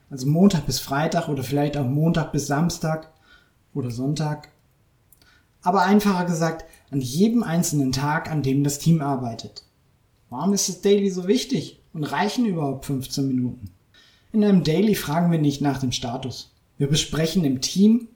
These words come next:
drei Fragen. Woran habe ich gestern gearbeitet? Was nehme ich mir für heute vor? Gibt es Schwierigkeiten, Störungen, Probleme,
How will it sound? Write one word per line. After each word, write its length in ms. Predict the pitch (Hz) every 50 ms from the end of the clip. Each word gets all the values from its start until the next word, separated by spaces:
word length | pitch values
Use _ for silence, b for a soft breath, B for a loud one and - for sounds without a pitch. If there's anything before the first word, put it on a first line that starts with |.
| _ _ -
drei 440 | 143 135 131 131 139 139 143 156
Fragen. 680 | - - - - - 123 127 127 131 123 120 113 98 - _ _ _ _ _ _ _ _ _ _ _ _ _ -
Woran 440 | 123 151 185 185 185 185 175 180
habe 160 | 151 151 143 143
ich 140 | 131 -
gestern 420 | - 165 160 - - - 156 156 151
gearbeitet? 680 | 156 156 151 151 143 147 147 135 151 151 139 - - _ _ _ _ B B B B B B
Was 220 | B - 160 - -
nehme 220 | 180 175 175 165
ich 100 | 151 -
mir 140 | 165 151 143
für 200 | - - 151 151
heute 300 | 156 160 170 165 170 160
vor? 420 | 151 - 156 151 147 147 147 - - _ _ _ _ B B B B B B
Gibt 160 | - 220 226
es 100 | 196 180
Schwierigkeiten, 680 | - - - 208 233 254 - - - 170 165 160 151 139
Störungen, 680 | - - - - 165 165 180 185 170 175 156 143 135
Probleme, 680 | - - 127 113 127 139 156 175 175 175 175 175 - -